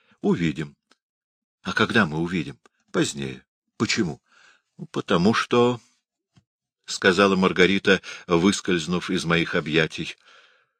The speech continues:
Выбрав в большом букете красных камелий,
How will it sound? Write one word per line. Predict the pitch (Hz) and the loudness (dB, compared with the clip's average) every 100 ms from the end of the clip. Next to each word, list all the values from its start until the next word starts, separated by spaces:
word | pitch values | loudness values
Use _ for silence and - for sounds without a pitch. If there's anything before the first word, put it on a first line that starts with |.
| _ _ _ _ | _ _ _ _
Выбрав | - 156 175 160 - | 6 6 8 4 2
в | - 82 | -4 4
большом | 95 - 156 147 | 4 4 2 2
букете | 110 98 135 135 107 | 0 0 0 0 -2
красных | - 98 120 - 190 170 - | -2 2 2 2 -4 -6 0
камелий, | 92 123 113 120 120 | 2 4 2 2 -2